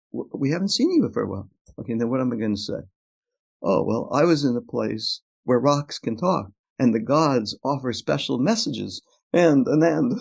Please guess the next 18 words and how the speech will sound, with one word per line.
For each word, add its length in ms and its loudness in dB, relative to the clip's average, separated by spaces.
<laughs> 420 0
no, 320 -4
I 100 -4
just 160 -10
thought, 160 -8
"Oh, 380 -6
oh, 140 0
I've 160 0
just 160 -4
been 160 0
walking 320 -2
about," 360 -2
is 280 -8
actually 400 -6
how 140 -2
I 60 -4
probably 400 -4
responded. 600 -8